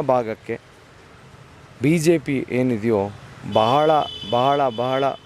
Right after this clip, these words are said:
ಕೊಡುಗೆ ಜಾಸ್ತಿ ಇದೆ. ಅವರು ಕ-, ಸ-, ಕಳೆದ ಐದು ವರ್ಷಗಳಿಂದ ಅವರು ನಮ್ಮ ಸಂಸದಿನಲ್ಲಿ ನಮ್ಮ ಒಬ್ಬ ಯುವ ನಾಯಕ, ಅಂದರೆ ಅವರು, ಆ, ಎಲ್ಲರಿಗೂ ಮಾದರಿ ಆಗಿದ್ದಾರೆ. ಅವರಂತಹ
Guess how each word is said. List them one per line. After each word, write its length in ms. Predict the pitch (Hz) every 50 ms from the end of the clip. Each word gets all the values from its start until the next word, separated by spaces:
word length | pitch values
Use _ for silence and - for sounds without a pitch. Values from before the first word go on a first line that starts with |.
| - - - - -
ಕೊಡುಗೆ 340 | 123 123 139 139 127 135 120 107 98 - 113
ಜಾಸ್ತಿ 340 | 113 135 156 - - - 156 131
ಇದೆ. 140 | 101 104 98 - - - - - - - - - - -
ಅವರು 220 | 120 131 127 127 123 117 107 104 101 -
ಕ-, 100 | - - 127 107
ಸ-, 460 | 127 123 117 113 110 110 110 110 107 - -
ಕಳೆದ 300 | 139 139 151 156 147 147 135 113 104 113 131
ಐದು 220 | 147 170 165 175 151 120
ವರ್ಷಗಳಿಂದ 640 | 123 117 - - - 151 139 131 123 117 104 101 95 92 92 - - - - - - - - - - - - - - - - - - -
ಅವರು 200 | 117 131 135 127
ನಮ್ಮ 340 | 127 123 127 135 143 139 131
ಸಂಸದಿನಲ್ಲಿ 800 | - - 127 131 135 - - 131 120 127 113 110 101 92 - - - - - - -
ನಮ್ಮ 200 | 107 107 107 107 104 98 92 90 98 - - - - - 107
ಒಬ್ಬ 200 | 117 101 110 104
ಯುವ 240 | 104 104 110 123 139
ನಾಯಕ, 420 | 143 143 143 147 143 131 - - 104 - - - - - - - - - - - - - - -
ಅಂದರೆ 340 | 107 127 151 151 135 113 117
ಅವರು, 840 | - - - - 117 117 127 123 120 117 113 110 110 120 131 131
ಆ, 220 | - - - - 113 117 110
ಎಲ್ಲರಿಗೂ 400 | 104 110 120 143 156 165 165 143
ಮಾದರಿ 380 | 117 107 107 123 151 151 156 147
ಆಗಿದ್ದಾರೆ. 460 | 120 107 95 98 95 92 90 90 87 - - - - - - - - -
ಅವರಂತಹ 580 | - 110 117 120 120 120 120 113 113 120 117